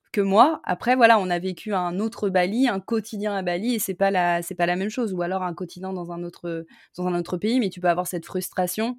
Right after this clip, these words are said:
de dire, « Bah ouais, je dois bosser, donc je peux pas être constamment en train de bouger à droite à gauche. »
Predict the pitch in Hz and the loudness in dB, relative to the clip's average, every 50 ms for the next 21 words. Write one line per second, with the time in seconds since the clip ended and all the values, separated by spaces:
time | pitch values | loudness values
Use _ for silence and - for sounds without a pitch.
0 | _ _ _ _ _ - 165 165 175 208 208 185 - - - 214 233 202 180 175 | _ _ _ _ _ -8 -6 -2 -2 0 0 0 0 -2 0 -2 -2 -2 -4 -2
1 | 160 180 190 185 175 196 226 233 - 226 214 214 202 170 151 156 156 - 165 160 | 0 2 2 2 2 2 0 0 0 -2 -4 -4 -4 -6 -8 -8 -8 -10 -8 -2
2 | - 202 220 220 202 - 185 180 175 - 233 233 220 - - 220 196 196 202 226 | 2 2 2 2 2 -2 -6 -8 -6 -4 -4 -4 -4 -2 0 0 0 2 2 2
3 | 240 220 196 - - 190 185 190 170 185 196 202 190 196 208 220 240 233 208 175 | 0 0 -2 -2 -4 -4 -4 -4 -4 -4 -6 -4 -4 -2 0 0 2 2 2 2
4 | 180 185 185 185 196 185 185 196 233 269 262 - | 0 -2 -2 0 0 0 0 0 0 0 0 -2